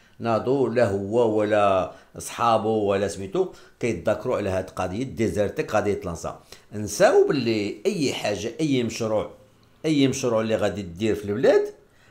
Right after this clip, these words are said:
راه خصك ليه الدراهم. الجزائر كانت معولة باش إن شاء الله، كيف كانت معولة في ألفين واثناش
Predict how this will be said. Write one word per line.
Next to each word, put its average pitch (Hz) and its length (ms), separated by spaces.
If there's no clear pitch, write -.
راه 71 880
خصك - 440
ليه 175 280
الدراهم. 117 500
الجزائر 101 460
كانت 131 300
معولة 90 720
باش 110 340
إن 98 80
شاء - 260
الله، 156 480
كيف 262 320
كانت 165 320
معولة 147 720
في - 120
ألفين 214 380
واثناش 135 720